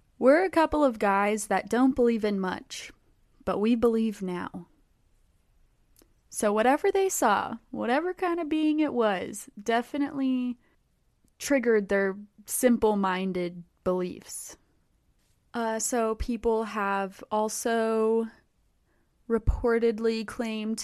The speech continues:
to be abducted throughout the valley over the years. Um, these are several and frequent reports, I guess you could say. Um,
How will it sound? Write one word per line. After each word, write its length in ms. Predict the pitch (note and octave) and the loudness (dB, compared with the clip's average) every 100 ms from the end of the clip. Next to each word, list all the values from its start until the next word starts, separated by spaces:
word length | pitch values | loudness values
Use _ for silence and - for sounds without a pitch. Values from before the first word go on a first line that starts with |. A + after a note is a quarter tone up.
| - | -10
to 200 | - A#3 | -8 -6
be 340 | G#3 A3 G#3+ G#3 | -6 -6 -6 -6
abducted 880 | A#3 C4 C#4+ G#3+ G#3 - A#3 B3+ - - - _ _ _ _ _ _ - | -6 -6 -2 -4 -4 -6 -6 -6 -8 -14 -20 _ _ _ _ _ _ -4
throughout 320 | B3+ A#3 A#3 | -2 -2 -4
the 80 | A#3+ | -2
valley 500 | A#3+ A3+ A3 A3+ A3 | 0 0 -2 -2 -4
over 160 | A3 | -6
the 140 | A3 A#3 | -6 -6
years. 600 | A#3 A#3 C4 E4+ - - _ _ - - _ _ _ _ _ _ _ _ _ _ _ | -4 -2 -2 -2 -4 -10 _ _ -20 -20 _ _ _ _ _ _ _ _ _ _ _
Um, 580 | B3 A#3+ A#3 A3 A3 A3 A3+ - - - _ _ - _ _ _ _ _ _ _ _ _ _ _ _ _ _ _ _ _ _ - | 0 2 2 2 0 0 -4 -10 -18 -20 _ _ -20 _ _ _ _ _ _ _ _ _ _ _ _ _ _ _ _ _ _ -2
these 200 | B3 A3 | 0 2
are 340 | A3 G#3+ G#3 | 2 0 -2
several 600 | - - B3 A#3 A#3+ A#3+ | -4 -2 0 0 0 0
and 180 | G#3 G3 | -2 -4
frequent 600 | - C4+ C4 A3+ G3 - | -4 -2 -2 -2 -6 -6
reports, 680 | F#3+ F3+ - F#3 F#3+ - - | -10 -8 -6 -4 -6 -8 -6
I 120 | G3 | -4
guess 260 | F#3+ F#3+ - | -4 -6 -6
you 80 | G#3 | -6
could 200 | G3+ - | -6 -2
say. 500 | G#3 G3 G3 G3 - | 0 0 0 -2 -6
Um, 500 | G#3 G3+ G3 F#3+ G3+ | -4 -2 -2 -2 -4